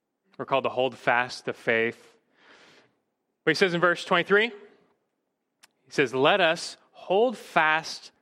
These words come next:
the confession of our hope without wavering. For he who promised is faithful." And a second, "Let us, let us consider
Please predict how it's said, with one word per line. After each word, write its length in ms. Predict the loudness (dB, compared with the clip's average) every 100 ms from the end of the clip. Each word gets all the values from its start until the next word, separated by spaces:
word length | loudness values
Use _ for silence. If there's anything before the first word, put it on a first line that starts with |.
| _
the 80 | -12
confession 580 | -12 -4 -2 0 -2 0
of 80 |
our 140 | 0 0
hope 340 | -2 -2 -4 -16 _ _ _
without 280 | -4 0 0
wavering. 440 | 0 -2 -4 -10 -12 _ _ _ _ _ -8
For 80 |
he 160 | -2 -2
who 80 | 0
promised 560 | 2 2 0 -4 -8 -12
is 160 | -12
faithful." 480 | -2 -2 -2 -10 -12 _ _ 0
And 320 | 2 0 -2
a 80 | 0
second, 320 | 2 2 2
"Let 140 | 2
us, 260 | 2 -2 -10 _ _ -2
let 220 | 0 2
us 480 | 2 2 -2 -8 -14 _ _ _ _
consider 840 | -8 -8 -6 -2 2 2 2 -2